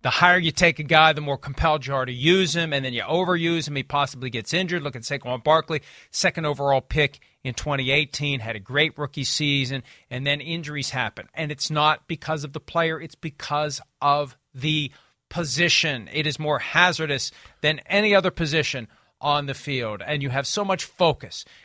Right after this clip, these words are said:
and you have so much expectation, and it's so easy to measure whether or not the guys lived up to the draft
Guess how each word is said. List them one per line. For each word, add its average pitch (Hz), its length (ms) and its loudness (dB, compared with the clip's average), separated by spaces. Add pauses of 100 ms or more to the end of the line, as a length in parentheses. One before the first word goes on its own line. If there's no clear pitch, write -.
and 151 60 -6
you 147 80 -2
have 147 160 2
so 208 180 0
much 196 260 -4
expectation, 151 960 0
and 156 120 0
it's 160 100 -4
so 208 220 2
easy 170 180 -2
to 165 60 -4
measure 151 440 0
whether 151 260 2
or 147 40 0
not 143 160 0
the 147 60 -10
guys 143 320 4
lived 156 260 -4
up 156 160 2
to - 80 -18
the 135 100 -10
draft 147 420 4